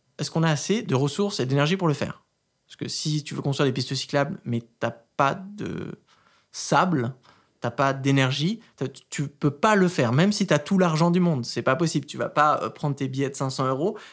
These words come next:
les coller sur le sol et espérer que ça te fasse une piste cyclable. Ça marchera pas.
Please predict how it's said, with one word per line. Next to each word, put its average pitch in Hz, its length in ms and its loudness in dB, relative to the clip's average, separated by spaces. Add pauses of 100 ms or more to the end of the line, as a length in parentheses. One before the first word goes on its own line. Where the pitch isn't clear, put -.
les 135 140 0
coller 139 280 2
sur 135 160 0
le 127 100 2
sol 202 320 4
et 139 120 2
espérer 135 320 2
que 165 60 0
ça 156 100 2
te 160 80 2
fasse 156 180 2
une 160 80 4
piste 151 280 -2
cyclable. 147 340 0
Ça 131 160 4
marchera 165 420 2
pas. 117 160 2